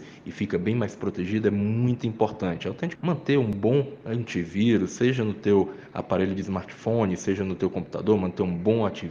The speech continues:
antivírus com assinatura atualizada, manter o teu sistema operacional e aplicações atualizados é sempre muito importante. A maioria dos fabricantes, desenvolvedores de software,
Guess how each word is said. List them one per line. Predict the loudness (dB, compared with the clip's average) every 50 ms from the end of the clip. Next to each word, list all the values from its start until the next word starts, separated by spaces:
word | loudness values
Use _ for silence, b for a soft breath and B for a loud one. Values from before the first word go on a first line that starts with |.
| -10 -6
antivírus | -8 -6 -6 -6 -8 -2 2 4 4 4 4 2 -2
com | -4 -4 -2 -2 -2 -2 B B B B B B B
assinatura | -10 -10 -8 -4 -2 -4 -2 0 0 2 2 2
atualizada, | 0 0 -2 -2 -2 -4 -2 -2 0 2 2 2 2 2 0 -2 B B B B -4
manter | 0 0 0 0 -2 0 0 2 2
o | 2
teu | 0 -2 -4
sistema | -4 -4 -10 -10 -8 -4 -2 0 0 0
operacional | 0 0 2 2 2 0 -2 -6 -4 -2 0 2 2
e | 2 2
aplicações | 0 -2 -6 -4 -4 -6 -4 -4 -4 -2 -2
atualizados | -2 -4 -2 -4 -4 -4 -2 -2 -2 -2 0 -2 -2
é | -4 -6
sempre | -6 -6 -4 -2 -2 -2 -2 -2 -2
muito | 0 0 2 2 2 2 0 0 -2 -4
importante. | -4 -2 -2 -4 -4 -2 -4 -2 0 0 0 -2 -4
A |
maioria | -2 -2 0 0 2 2 2 2 2 2 4 4 6 6 4 4 B B B B B B B -8
dos | -8 -6 0
fabricantes, | 0 0 0 0 -6 -4 -2 0 0 0 -2 -4
desenvolvedores | -4 -6 -4 -2 -2 0 0 2 2 2 0 0 -2 -2 -2
de | -6 -8
software, | -6 0 2 2 2 2 0 -4 -4